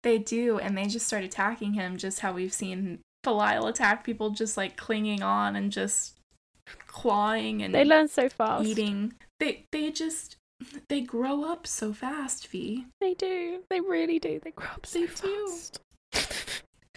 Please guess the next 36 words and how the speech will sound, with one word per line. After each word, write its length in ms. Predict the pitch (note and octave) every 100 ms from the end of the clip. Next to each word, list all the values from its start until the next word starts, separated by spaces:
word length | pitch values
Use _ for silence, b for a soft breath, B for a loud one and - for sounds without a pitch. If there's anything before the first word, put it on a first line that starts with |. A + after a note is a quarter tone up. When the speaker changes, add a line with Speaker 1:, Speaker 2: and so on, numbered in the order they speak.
| B B B B B B B B B -
Speaker 1:
And 140 | D4+
at 140 | D#4 D#4+
the 120 | D4+
end 200 | D4 D#4+
of 140 | F4
this 280 | D4+ F4+ -
movie, 420 | C#4+ A#3+ A#3 A3+
we 160 | A#3+ A#3+
see 360 | - - D4 D4
that 320 | B3+ A3+ -
Granny 420 | - A#3+ C4 B3+
Ruth 320 | A3 B3+ -
doesn't 260 | A3+ G#3+ -
want 140 | A3
to 60 | A3
hide 320 | - B3+ E4+
these 200 | F#3 -
people 360 | - - - -
anymore. 560 | - E3+ - - -
She 180 | B3 -
wants 280 | A3 C#4+ -
them 160 | D4 D4
to 160 | A#3+
become 420 | A#3+ A#3+ A#3 A3+
part 220 | A3+ G#3+ G#3+
of 100 | G#3
society, 880 | G3 - F3+ A3 F#3+ - - - -
and 240 | G3+ G3+
she 280 | - A3+ G#3+
busts 460 | G3 G#3+ - - -
into 800 | A#3 A#3 G3 G3+ - G#3 G3 G3
a 140 | F#3+
talk 420 | F#3+ - G3+ C#4 -
show 640 | - - F#3 F#3+ G#3 C4 _ -
where 420 | B3+ B3 A#3+ A#3
it's 560 | A#3 A#3 - - -